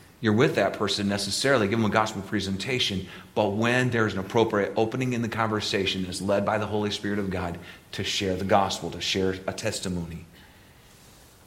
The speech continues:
It was just an open door opportunity. What are some open doors for us? How about Christmas caroling?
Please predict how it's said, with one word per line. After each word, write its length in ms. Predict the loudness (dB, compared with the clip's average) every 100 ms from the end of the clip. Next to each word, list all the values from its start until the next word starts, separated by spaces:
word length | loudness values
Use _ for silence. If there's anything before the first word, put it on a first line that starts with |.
| -20 -20 -20 -20 -20 -20 -20 0
It 60 | 4
was 100 | 4
just 160 | 4 0
an 120 | 2
open 380 | 4 4 4 2
door 380 | 4 8 8 8
opportunity. 600 | 4 4 0 2 2 2
What 200 | 4 4
are 60 | 4
some 220 | 2 4
open 260 | 4 2
doors 260 | 6 6 6
for 240 | 4 8
us? 460 | 10 8 4 -4 -6 -14 -20 -20 -20 -20 -20 -4
How 100 | 4
about 640 | 6 6 4 -10 -18 -20 -2
Christmas 340 | 0 2 0
caroling? 460 | 4 4 4 2